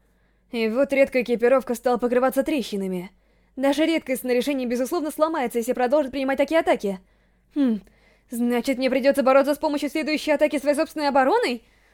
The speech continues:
Плохо, плохо. Это однозначно плохо. Я боюсь. Я так напугана. Я действительно не должна была драться с гопниками. Они пересекли черту, даже не моргнув. Если я паду ниц и заплачу,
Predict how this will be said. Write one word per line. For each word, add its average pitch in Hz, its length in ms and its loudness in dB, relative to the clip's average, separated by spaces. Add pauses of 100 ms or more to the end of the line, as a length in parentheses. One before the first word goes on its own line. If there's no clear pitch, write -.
(120)
Плохо, 285 720 2 (280)
плохо. 339 600 0 (300)
Это 302 260 2
однозначно 311 560 0
плохо. 277 480 0 (560)
Я 285 460 0
боюсь. 277 440 -2 (380)
Я 359 220 0
так 381 140 0
напугана. 311 600 2 (460)
Я 294 180 0
действительно 311 500 -2
не 285 100 -2
должна 320 280 4
была 359 140 0
драться 349 340 0
с 311 60 -4
гопниками. 226 640 -2 (440)
Они 254 220 -2
пересекли 269 420 -2
черту, 294 420 -2
даже 240 240 0
не 262 100 2
моргнув. 294 400 2 (880)
Если 320 380 -2
я 320 100 4
паду 330 260 2
ниц 311 460 -4 (260)
и 294 140 0
заплачу, 294 640 0